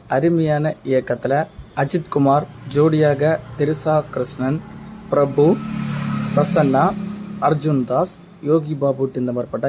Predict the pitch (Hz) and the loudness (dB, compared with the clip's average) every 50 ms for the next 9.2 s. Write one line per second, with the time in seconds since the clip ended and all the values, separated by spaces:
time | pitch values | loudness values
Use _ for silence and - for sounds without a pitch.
0 | 139 127 135 135 - 170 156 - 165 156 160 151 147 147 143 139 131 131 139 147 | -2 -2 -4 -2 -2 -4 -4 -4 -6 -6 -2 -2 -2 0 0 -2 -2 -2 0 0
1 | 151 147 139 131 127 127 139 143 - 131 131 127 127 131 131 120 120 123 127 127 | 0 0 0 0 0 -2 -2 -4 0 2 2 2 2 0 0 0 2 2 4 2
2 | 127 123 123 120 117 117 117 113 - 123 127 113 127 123 127 123 123 123 135 170 | 2 2 0 -2 -2 -4 -6 -4 0 0 0 2 2 0 2 0 0 2 2 0
3 | 185 - - - - - 147 156 156 - - 165 143 143 127 - - - 139 131 | 0 0 -6 -12 -4 0 0 2 2 2 2 2 4 4 2 0 -2 -2 -2 -2
4 | - - 139 131 123 - - 120 117 110 - 113 117 113 117 113 113 131 175 220 | -2 -2 -2 -2 -2 -2 -4 -6 -6 -6 -6 -8 -8 -6 -8 -8 -2 -2 -2 -2
5 | 302 - - - - - - - - - - - - - 156 151 - 175 190 185 | -2 -6 -14 -20 -20 -20 -20 -20 -20 -20 -20 -18 -6 -6 -4 0 2 2 2 2
6 | 185 175 165 160 151 147 143 139 147 147 135 139 147 156 160 165 156 - 143 143 | 0 -2 -2 -2 -2 -4 -4 -4 -6 -6 -8 -6 -4 -2 -2 -2 -4 -4 -6 -4
7 | 135 139 139 143 143 139 143 131 120 120 127 131 143 143 143 143 147 135 123 123 | -4 -4 -4 -2 -2 -2 -2 -2 -2 -2 -2 -2 -2 -2 0 -2 -2 -2 -4 -8
8 | - - 135 131 127 120 117 - 123 120 123 123 - 120 120 117 - 120 120 - | -6 -4 -4 -4 -4 -4 -6 -6 -6 -6 -6 -6 -4 -4 -4 -4 -4 -8 -8 -8
9 | 117 117 117 120 | -8 -6 -6 -8